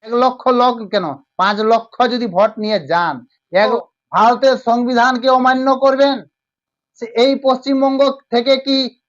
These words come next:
মৃত ব্যক্তির ভোটার থেকে নাম বাদ যাবে না?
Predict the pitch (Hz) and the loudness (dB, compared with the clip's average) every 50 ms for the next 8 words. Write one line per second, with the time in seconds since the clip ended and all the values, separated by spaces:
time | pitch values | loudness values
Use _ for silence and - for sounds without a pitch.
0 | _ _ _ _ _ _ _ _ 117 117 135 190 233 226 294 285 277 226 269 269 | _ _ _ _ _ _ _ _ _ _ -8 -8 -4 0 2 2 4 4 2 2
1 | 262 269 - 277 277 277 254 214 175 190 226 226 269 262 269 269 - 262 254 269 | 0 0 -4 -4 -2 -2 -2 -4 -4 -4 -2 0 0 0 0 -2 -4 -6 -2 -2
2 | 269 254 254 262 269 262 247 254 262 247 214 220 262 262 277 285 277 285 285 247 | -2 0 0 0 0 0 0 0 0 0 0 0 0 2 2 2 2 2 2 0
3 | 190 - - | -2 -6 -10